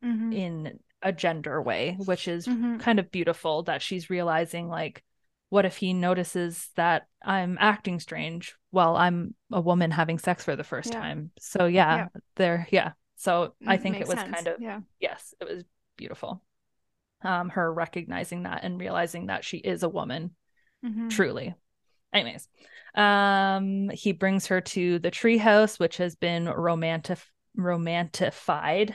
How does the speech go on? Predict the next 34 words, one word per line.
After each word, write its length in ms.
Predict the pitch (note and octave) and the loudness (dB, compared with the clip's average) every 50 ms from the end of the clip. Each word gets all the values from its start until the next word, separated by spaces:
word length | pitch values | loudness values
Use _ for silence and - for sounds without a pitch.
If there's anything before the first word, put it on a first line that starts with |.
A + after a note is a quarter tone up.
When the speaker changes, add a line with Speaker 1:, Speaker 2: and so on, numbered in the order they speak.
| - - | -6 -8
Speaker 2:
He's, 260 | - F#3+ E3+ F3 E3+ | -6 -4 -4 -4 -4
like, 240 | - D#3 E3 E3 - | -4 -4 -4 -2 0
done 180 | F3+ E3+ E3+ | 0 2 2
it 100 | E3+ E3 | 2 4
all 220 | E3 D#3 D3+ D3 C#3+ | 4 4 4 4 4
up. 280 | - D3+ G3+ G3+ - _ _ _ _ - - - _ _ _ _ - | 4 2 2 2 -2 _ _ _ _ -20 -20 -20 _ _ _ _ 4
They 160 | F#3+ F#3 F#3+ | 6 8 8
are 80 | F#3+ F#3+ | 8 8
do-, 280 | F3+ F#3+ F3+ F3 F3 - | 6 4 2 0 0 -2
they 220 | - - F3+ E3+ E3+ | 0 2 2 2 2
do 220 | D#3+ E3 D#3+ D#3 | 2 0 0 2
it. 280 | D#3+ D#3+ D#3+ F#2 - _ _ _ _ _ _ _ _ _ _ _ _ | 2 2 2 0 -2 _ _ _ _ _ _ _ _ _ _ _ _
It 220 | - G3+ F#3+ - - | -2 0 0 -2 -2
seems 500 | - - G3+ G3 G3 G3 G3 G3 - - | 0 2 4 4 6 6 6 4 4 4
like 220 | F3+ F3 E3 - | 4 4 4 2
it's, 420 | F3 - - - - - - - - _ _ _ _ _ _ _ _ _ _ _ _ _ _ _ _ _ _ _ _ _ | 0 0 0 -2 -4 -4 -6 -8 -12 _ _ _ _ _ _ _ _ _ _ _ _ _ _ _ _ _ _ _ _ _
um, 260 | - F3+ E3+ D#3+ D#3 E3 | -4 -2 -2 -2 -2 -2
like, 240 | E3+ D#3+ - - - - | -2 -4 -4 -2 0 2
it's 160 | G#3 - - | 2 2 4
consensual. 880 | - - G3 F#3 - F#3+ G3 G3+ - - D#3+ - E3 F#3+ A3+ B3+ B3+ | 8 8 8 10 10 8 8 8 6 2 2 4 6 6 6 6 6
Like, 280 | G#3+ E3 E3 D#3+ - - | 6 6 4 2 0 0
they, 160 | - B3 A#3+ B3 | 2 4 6 6
Speaker 1:
Mm-hmm. 180 | B3+ C#4+ - - - - - - - - _ _ _ _ _ - F3 _ _ _ _ | 4 2 0 -6 -12 -14 -16 -16 -20 -20 _ _ _ _ _ -20 -20 _ _ _ _
Speaker 2:
it 200 | - F#3 E3+ - | -4 -4 -4 -4
seems 340 | - - F#3+ F3+ F3 F3 - | -4 -2 -2 0 0 0 0
lovely. 580 | F3 E3+ E3 E3 - F3+ F#3+ G#3+ A3+ A#3 - - | 2 2 2 2 2 0 2 4 4 4 4 2
And 240 | F#3 F3 F3 F3 | 0 0 0 0
then 420 | E3+ E3+ E3 E3 E3+ E3+ E3+ E3+ E3 | 0 0 0 0 -2 -2 -4 -6 -6
she 280 | D#3+ - - - F3+ | -8 -8 -6 -4 -4
remembers 640 | E3+ E3+ E3+ E3 E3+ D#3+ D#3+ D#3 D#3+ E3+ E3 E3 - | -2 -2 -2 -2 -2 -4 -4 -4 -4 -4 -4 -4 -6
Jonah 640 | - - F3 D#3 D3+ D3 D3+ D#3 D#3+ E3 F3 - - _ _ - | -2 0 0 2 2 2 2 0 0 0 -2 -4 -10 _ _ -2
afterwards. 800 | - - - - - - D#3 A#2+ - - C#3 C3 - - - - - _ _ _ _ _ _ _ _ _ _ _ - | -2 0 0 -2 -2 -2 -2 -2 -2 -2 -4 -4 -6 -8 -12 -16 -18 _ _ _ _ _ _ _ _ _ _ _ -4
And 200 | F#3 F3 E3+ E3+ | -4 -2 -2 -2
then 500 | E3+ D#3+ D#3 D3+ D3+ D#3 D#3+ E3 F3 F3 | 0 0 0 0 -2 -2 -4 -6 -6 -8